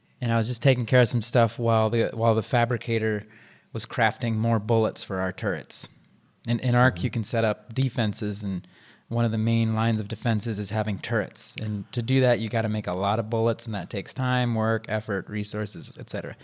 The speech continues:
Speaker 1: So I had a, we'd already done all that, and I think you were on your way to see Mom. I suspect that Mickey was also in a similar scenario, 'cause, I mean, th-, we're talking about the heart of Mother's Day here. And, uh,
Speaker 2: Mm-hmm.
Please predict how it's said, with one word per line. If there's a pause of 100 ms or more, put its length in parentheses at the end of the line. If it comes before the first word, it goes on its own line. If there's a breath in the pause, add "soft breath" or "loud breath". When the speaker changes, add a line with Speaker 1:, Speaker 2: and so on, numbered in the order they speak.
(380 soft breath)
Speaker 1:
So
I
had
a, (140)
we'd
already
done
all
that,
and (580 loud breath)
I
think
you
were
on
your
way
to
see
Mom. (1200 loud breath)
I
suspect
that
Mickey
was
also
in
a
similar
scenario,
'cause,
I
mean,
th-,
we're
talking
about
the
heart
of
Mother's
Day
here. (720 soft breath)
And,
uh,
Speaker 2:
Mm-hmm.